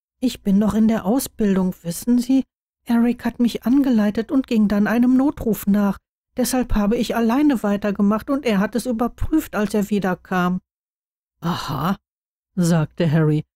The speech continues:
„Dann haben Sie lange fürs Stellen gebraucht?“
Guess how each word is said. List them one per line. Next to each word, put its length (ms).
„Dann 200
haben 240
Sie 100
lange 300
fürs 240
Stellen 380
gebraucht?“ 680